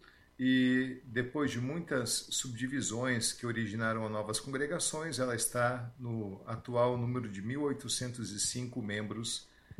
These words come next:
em nosso sistema. Nós falamos de estratégias missionárias, podíamos dizer que a Congregação Cristo sempre teve como foco a missão. Nos seus setenta anos, a congregação deu origem a outras cinco congregações aqui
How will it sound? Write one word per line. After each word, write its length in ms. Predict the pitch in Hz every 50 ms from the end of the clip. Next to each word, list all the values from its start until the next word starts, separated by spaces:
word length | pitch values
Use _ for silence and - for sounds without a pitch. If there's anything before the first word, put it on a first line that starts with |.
| - _ -
em 120 | 117 113
nosso 380 | 110 104 104 104 - - - -
sistema. 460 | - 117 - - - - 92 87 - - - - _ - - _ _ _ - - -
Nós 140 | 170 170 -
falamos 460 | - - 165 156 156 165 165 160 123
de 80 | 113 147
estratégias 720 | 139 - - 151 139 131 - - 139 139 127 117 117 98 104
missionárias, 840 | 123 123 - - - 123 110 107 113 123 127 110 98 95 95 - -
podíamos 500 | - - 123 101 104 127 139 143 127 -
dizer 420 | 123 120 101 - 113 131 139 143
que 100 | - -
a 40 | 127
Congregação 640 | - - 123 123 123 113 120 123 - - - 131 113
Cristo 420 | - 123 113 135 143 131 - 135
sempre 380 | 127 - - 160 151 - 147 127
teve 240 | - 143 123 123 -
como 240 | - 131 131 127 117 - -
foco 380 | 131 127 131 131 - - 131 - - -
a 100 | 131 131
missão. 500 | 127 131 120 - - - 127 113 98 85 - - - - - - - - - - - _ _ -
Nos 200 | - 135 135 -
seus 280 | - - 180 185 170 - -
setenta 500 | 180 160 - - 165 185 185 - - 131
anos, 540 | 120 120 135 131 113 104 - - - - - - - - - -
a 140 | - 123 123
congregação 680 | - 151 139 127 135 117 135 135 123 - - 151 151 147
deu 160 | 139 139 131
origem 420 | 127 120 135 147 147 123 135 143
a 80 | 131 120
outras 600 | 120 127 143 160 180 170 - 165 156 143 135 -
cinco 300 | - - 156 156 - 147
congregações 1000 | 131 - 147 131 123 123 110 117 113 110 - - 127 127 131 139 135 117 113 123
aqui 440 | 110 110 - - 131 135 139 139